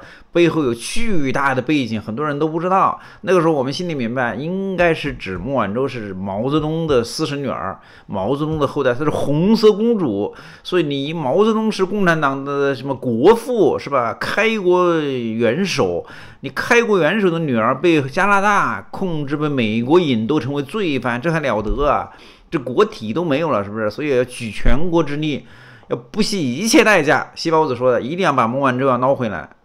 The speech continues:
真的差点跟加拿大翻脸，差点跟美国翻脸。最后为什么会捞回来？是习近平亲自跟拜登谈这个事情啊，放了大招，说这个事儿没得谈，必须要放回来。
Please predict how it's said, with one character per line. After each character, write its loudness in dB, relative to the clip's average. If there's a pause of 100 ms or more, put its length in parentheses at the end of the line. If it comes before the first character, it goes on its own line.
真 -8
的 -8
差 -2
点 4
跟 -2
加 2
拿 4
大 0
翻 -4
脸， -6
差 -2
点 2
跟 -4
美 -2
国 -4
翻 -6
脸。 -8 (360)
最 0
后 4
为 4
什 0
么 -2
会 -2
捞 4
回 -2
来？ -2
是 -4
习 -6
近 -4
平 -4
亲 -2
自 0
跟 -6
拜 6
登 -4 (280)
谈 -4
这 0
个 0
事 -6
情 -8 (760)
啊， -14 (180)
放 -2
了 -2
大 4
招， 4
说 -6
这 -2
个 4
事 -4
儿 2
没 2
得 4
谈， -2
必 -6
须 -2
要 2
放 -4
回 -6
来。 -14